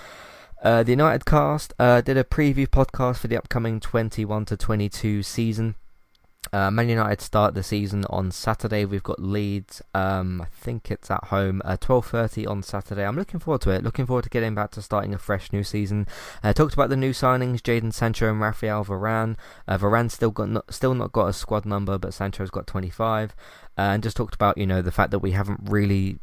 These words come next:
managed to sell anyone, which is, like, strange and annoying, and just a bunch of other stuff related to, uh, Manchester United as well. Uh, Ted Lasso's still continuing,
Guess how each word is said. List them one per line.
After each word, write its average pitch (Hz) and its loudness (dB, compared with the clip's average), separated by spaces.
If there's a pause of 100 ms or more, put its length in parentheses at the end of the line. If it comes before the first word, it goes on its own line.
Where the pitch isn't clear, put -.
managed 101 2
to 104 -2
sell 95 2
anyone, 131 2
which 104 -4
is, 92 -4 (120)
like, 90 0
strange 107 2
and 90 2
annoying, 117 4 (520)
and 98 2
just 95 -4
a 95 2
bunch 98 -2
of 90 -8
other 92 -2
stuff - -4
related 92 -2
to, 92 -2
uh, 87 0 (440)
Manchester 92 -2
United 90 0
as 92 -6
well. 117 4 (580)
Uh, 110 6
Ted 147 2
Lasso's 156 4
still 160 2
continuing, 151 2